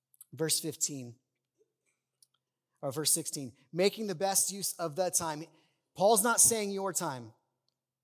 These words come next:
He's implying that the time is not ours, it's God's time.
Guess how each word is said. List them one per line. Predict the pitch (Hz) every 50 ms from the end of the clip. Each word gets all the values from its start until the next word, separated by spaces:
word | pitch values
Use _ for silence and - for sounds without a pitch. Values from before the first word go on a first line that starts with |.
| _ _ _ _ - -
He's | - 175 160
implying | 208 196 - - 196 202 202 214 208
that | 202 175
the | 202
time | 151 - 185 202 208 208 202
is | 175 151
not | 185 180 180 -
ours, | 170 170 185 185 180 170 151 139
it's | 180 202 - -
God's | - 175 170 180 185 160 -
time. | - - 147 135 127 117 113 110